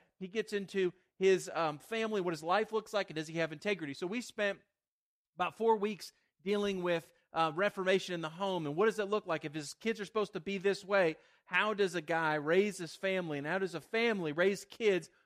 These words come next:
that look this way? And so we spent some time kind of really slowed down. Instead of just saying, "Hey, you ought to have godly kids, it's really important, be investing in your kids," and then moving on, kind of trying to give some formative, very, um, helpful stuff that hopefully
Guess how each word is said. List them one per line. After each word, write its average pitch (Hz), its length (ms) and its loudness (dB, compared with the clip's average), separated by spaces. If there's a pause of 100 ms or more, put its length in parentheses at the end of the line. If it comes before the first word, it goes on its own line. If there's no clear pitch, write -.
(160)
that 190 160 0
look 262 200 2
this 180 200 -6
way? 139 160 -2
And 123 80 -8
so 175 80 -8
we 165 80 -2
spent - 280 -4
some 196 120 -12
time 214 240 0
kind 190 160 -4
of 160 80 -8 (240)
really 202 340 4
slowed 208 560 0
down. 202 340 4
Instead 185 240 -2
of 165 80 -4
just 170 160 -8
saying, 175 200 -2
"Hey, 185 100 -2
you 185 160 -2
ought 190 140 2
to 180 100 2
have 170 160 -4
godly 165 320 -2
kids, 160 300 -4
it's 139 120 -16
really 170 160 -4
important, 160 400 -2 (380)
be 170 260 2
investing 156 480 -2
in 143 60 -4
your 139 80 -6
kids," 143 260 -4
and 139 100 -6
then 139 100 -4
moving 143 240 -2
on, 147 120 -2 (720)
kind 175 140 0
of 165 80 -4
trying 185 200 -2
to 160 40 -4
give 151 180 0
some 143 180 -8 (180)
formative, 202 580 2 (260)
very, 180 320 2
um, 143 380 -2
helpful 185 460 0
stuff 180 320 -2
that 139 100 -8
hopefully 160 600 -2